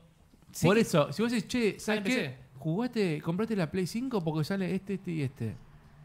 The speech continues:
Speaker 2: Y decís, "Está bien, pero no me la compro ahora. Me la compro en seis años. Cuando la consola cueste dos mangos y los juegos ya están
Speaker 1: Te
Speaker 2: dos
Speaker 1: tiene
Speaker 2: mangos
Speaker 1: que
Speaker 2: también".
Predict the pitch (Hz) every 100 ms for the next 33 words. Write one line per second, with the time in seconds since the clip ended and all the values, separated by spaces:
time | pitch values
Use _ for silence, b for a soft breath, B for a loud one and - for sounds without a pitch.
0 | - - 165 175 185 - - - - -
1 | 196 202 165 190 233 220 233 135 113 104
2 | - - - - - 147 196 226 202 170
3 | 165 160 190 160 127 113 - - 147 147
4 | 151 151 160 165 160 220 196 190 180 165
5 | 156 151 196 214 233 233 170 147 135 190
6 | 165 - 160 160 165 170 165 156 175 175